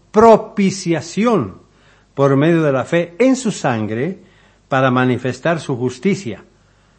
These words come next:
A causa de haber pasado por alto en su paciencia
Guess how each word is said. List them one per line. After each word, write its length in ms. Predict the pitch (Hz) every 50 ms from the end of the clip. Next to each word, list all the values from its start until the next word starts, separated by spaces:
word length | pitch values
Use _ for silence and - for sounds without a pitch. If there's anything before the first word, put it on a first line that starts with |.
| _ _ _ _ -
A 80 | 120
causa 420 | - - 160 170 170 165 - 147 135
de 60 | 131
haber 280 | 127 131 151 156 143 -
pasado 420 | 143 127 - 160 156 147 139 -
por 160 | - 117 120
alto 880 | 127 143 180 208 220 208 214 208 214 208 208 208 208 208 202 202 196 - -
en 220 | 123 127 123 113
su 320 | - - - 294 320 311
paciencia 1400 | 311 220 190 170 - - - 226 247 262 269 269 247 262 - 247 240 240 233 226 226 226 226 220 220 214 202